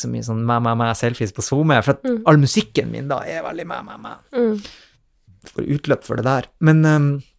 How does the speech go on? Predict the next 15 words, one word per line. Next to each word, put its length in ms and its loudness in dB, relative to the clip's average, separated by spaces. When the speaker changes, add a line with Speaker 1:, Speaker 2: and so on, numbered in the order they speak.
Speaker 1:
jo, 180 6
det 80 6
er 100 6
veldig 180 6
med 120 2
utgangspunkt 540 -2
i 20 -2
meg 140 -4
selv, 420 0
men 140 0
det 200 4
er 60 4
også 240 6
litt 220 0
sånn, 520 0